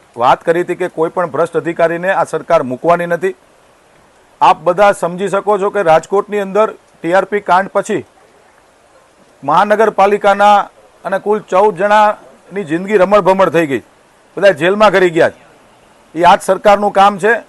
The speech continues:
બે મહિના થયા, એક મહિનાથી તો જેલમાં હળે છે. ગુજરાતની સરકાર અને એસીબીને હું ખૂબ ખૂબ અભિનંદન પણ આપું છું. એટલા માટે આપું છું કે આ અધિકારીની બેદરકારી, આ ભ્રષ્ટ અધિકારીને જે પ્રકારે એસીબીએ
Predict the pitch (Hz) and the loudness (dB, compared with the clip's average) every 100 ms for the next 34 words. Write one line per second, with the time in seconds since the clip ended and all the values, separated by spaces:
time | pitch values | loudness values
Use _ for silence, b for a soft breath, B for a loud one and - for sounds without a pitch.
0 | - 165 196 196 202 202 180 214 190 185 | -14 -4 -2 -2 0 0 4 2 2 -4
1 | 196 202 196 202 151 156 175 196 170 196 | -2 -2 0 -4 0 0 2 2 4 2
2 | 185 208 - _ _ _ _ _ _ _ | 2 -2 -6 _ _ _ _ _ _ _
3 | _ _ _ _ _ _ - - - _ | _ _ _ _ _ _ -20 -20 -20 _
4 | _ 135 156 214 233 214 220 190 175 220 | _ -10 0 2 2 0 -2 -2 2 4
5 | 220 214 208 190 220 208 208 214 202 190 | 4 2 -2 -2 -6 -6 -2 -2 -2 -8
6 | - 214 160 165 254 262 247 214 202 175 | -6 -6 -2 2 2 4 2 4 4 4
7 | 160 147 175 220 226 233 226 214 196 147 | 0 -4 -2 0 0 4 4 4 0 -4
8 | - _ _ _ _ _ _ _ _ 175 | -12 _ _ _ _ _ _ _ _ 2
9 | 190 202 165 208 226 220 220 233 190 196 | 6 6 4 2 2 2 4 0 0 2
10 | 220 226 220 226 208 143 185 208 202 214 | 0 2 2 4 2 4 0 0 -4 0
11 | 214 214 220 233 214 - _ 139 180 202 | 0 2 0 -2 -4 -10 _ -4 -4 -2
12 | 214 220 226 185 185 240 247 165 | 0 2 2 0 -2 -4 0 0